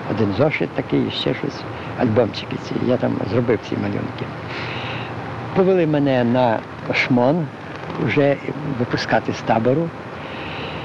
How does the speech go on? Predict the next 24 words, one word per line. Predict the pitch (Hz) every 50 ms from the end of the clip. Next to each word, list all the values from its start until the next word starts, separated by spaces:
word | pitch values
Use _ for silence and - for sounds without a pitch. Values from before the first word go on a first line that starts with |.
| - - - - - - - -
І, | 165 175 208 240 233 226 226 202 - - - -
е, | - - 143 147 131 123 120 120 120 117 113 110 110
я | 127 160 165 147 - - - - -
що | - 127
міг, | 127 135 139 131 - -
то | - 117 110 107 104 - - 104 - -
вклав | - 113 107 107 120 135 135 127 -
туди | 143 135 123 135
в | 131 - -
торбочку. | - 127 127 131 135 139 - - - 127 135 120 107 - - - - - - - - - - - - - -
Вивели | 120 135 156 139 135 135 120 120 117 110 104 110 107 101 98
до | 110
цього, | 101 - - 123 113 113 110
е, | 107 - - - - - - 113 110 104 101 104 101 - 87 - - - - - - - - - - -
що | - -
переглядає. | 107 - 131 117 101 107 117 104 95 104 98 101 110 117 123 127 123 - - - - - - - - - - 127
Він | 127 131 127 123
був | 139 123 -
чи | - -
то | 113 - 120
Ерзя, | 113 107 104 98 135 156
чи | 147 - - 120
то, | - 139
е, | 131 120